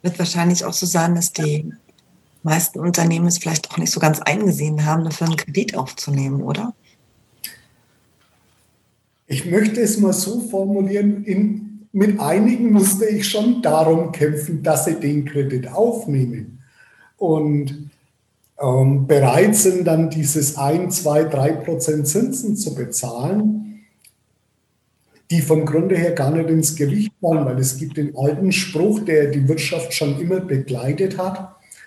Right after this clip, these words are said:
Speaker 2: Liquidität geht vor Rentabilität. Also ich muss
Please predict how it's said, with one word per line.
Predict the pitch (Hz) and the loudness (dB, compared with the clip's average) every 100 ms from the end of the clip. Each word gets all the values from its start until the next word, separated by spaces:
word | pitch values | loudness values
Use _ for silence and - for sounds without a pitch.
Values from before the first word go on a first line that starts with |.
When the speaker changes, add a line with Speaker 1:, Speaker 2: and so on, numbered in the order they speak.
| _ - | _ -4
Speaker 2:
Liquidität | 160 - 175 165 147 160 160 160 | -2 -2 -4 -4 -4 -2 -2 -2
geht | 170 143 | -8 -4
vor | 160 160 | 0 2
Rentabilität. | 190 214 180 - 139 131 123 120 113 110 | 4 4 2 0 0 0 -2 -8 -10 -6
Also | 131 123 | -6 -6
ich | 120 - | -8 0
muss | 135 190 202 - | 0 2 -2 -6